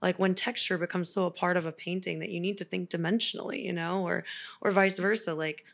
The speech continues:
I layer things in my sculptures that have color. And so the relationship with sculpture and color is very different because every material has a color. But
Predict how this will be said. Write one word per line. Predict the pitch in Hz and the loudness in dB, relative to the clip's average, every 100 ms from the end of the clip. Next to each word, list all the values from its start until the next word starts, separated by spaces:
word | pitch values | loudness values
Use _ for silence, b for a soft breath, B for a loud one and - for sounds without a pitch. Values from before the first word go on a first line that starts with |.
| - | 0
I | 196 | 2
layer | 196 170 190 196 170 | 4 2 2 2 0
things | - 175 170 | -2 -2 -4
in | 170 | -4
my | 165 | 0
sculptures | 160 180 185 - 175 | 0 0 -2 -2 -2
that | - - | -2 -4
have | 175 - | -4 -4
color. | - 196 - - b b b b b b _ - | 0 0 0 -4 b b b b b b _ 0
And | 185 170 | 2 4
so | 196 | 4
the | 180 | 2
relationship | 175 185 226 208 185 185 | 2 2 4 4 0 0
with | 170 - | 0 0
sculpture | - 160 - 180 | 2 0 0 -2
and | 160 | -4
color | - 240 233 | 0 2 2
is | 165 160 | 0 0
very | 165 156 | 0 0
different | 156 - 165 - | -2 -4 -6 -4
because | 180 - | -4 0
every | 196 180 | 0 0
material | 170 156 226 240 190 175 | -4 -4 0 0 0 -2
has | 165 - | -4 -4
a | - | -4
color. | - - 226 233 b b b b _ | -6 -6 -6 -6 b b b b _
But | 185 196 180 | 0 2 2